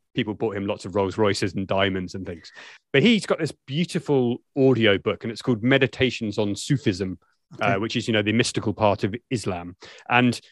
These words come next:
Speaker 1: it's nothing to do with religion. It's just, um, beautiful kind of audio book with different stories and approaches and ways of thinking. And there's this little parable in there called the Parable of the Sands.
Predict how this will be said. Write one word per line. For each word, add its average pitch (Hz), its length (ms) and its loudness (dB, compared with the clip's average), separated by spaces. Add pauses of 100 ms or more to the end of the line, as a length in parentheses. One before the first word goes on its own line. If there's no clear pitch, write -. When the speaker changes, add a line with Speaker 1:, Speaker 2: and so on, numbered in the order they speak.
Speaker 1:
it's 123 160 0
nothing 190 280 6
to 156 60 -2
do 156 120 8
with 139 120 6
religion. 120 400 4
It's 101 140 -10
just, - 260 -2
um, 104 400 2 (220)
beautiful 156 460 0
kind 127 180 -2
of - 160 -6 (560)
audio 123 320 6
book 107 320 -2
with 110 240 -2
different 127 300 -4
stories 113 440 4
and 110 80 -2
approaches 110 520 -2
and 107 200 -2 (400)
ways 165 300 6
of 135 80 0
thinking. 120 420 -2 (320)
And 139 80 2
there's 170 120 8
this 190 120 0
little 226 160 0
parable 113 580 2
in 95 120 -8
there 92 260 -10
called 123 160 0
the 113 60 -2
Parable 117 420 6
of 101 120 2
the 110 80 -10
Sands. 95 680 -4